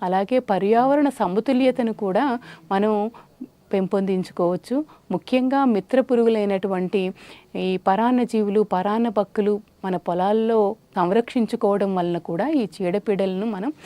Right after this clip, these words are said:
సమర్థవంతంగా నివారించుకోవచ్చు. ఈ విధంగా మనము ఆరోగ్యకరమైనటువంటి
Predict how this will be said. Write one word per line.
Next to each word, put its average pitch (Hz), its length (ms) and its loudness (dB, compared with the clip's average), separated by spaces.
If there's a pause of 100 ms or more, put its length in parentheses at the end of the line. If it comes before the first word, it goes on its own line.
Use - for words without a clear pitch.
(260)
సమర్థవంతంగా 202 1000 -2 (300)
నివారించుకోవచ్చు. 196 1040 0 (360)
ఈ 247 140 2
విధంగా 277 500 2
మనము 233 400 2
ఆరోగ్యకరమైనటువంటి 214 1400 0